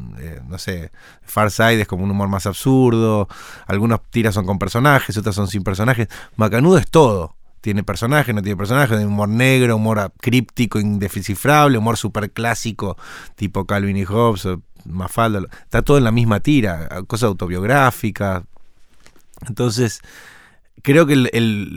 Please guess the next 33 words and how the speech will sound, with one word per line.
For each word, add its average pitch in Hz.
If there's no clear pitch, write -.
el, 98
para 107
mí 135
lo 143
que 107
tiene 120
interesante 107
como 95
tira 120
es -
eso. 101
Pero, 98
eh, 78
no 104
sé 107
bien, 101
eh, 82
cómo 92
me 92
salió. 131
<laughs> -
Me 117
salió, 139
yo 180
creo 156
que 120
cuando 110
empecé 107
a -
hacer 135
la 127
tira, 160
la, 123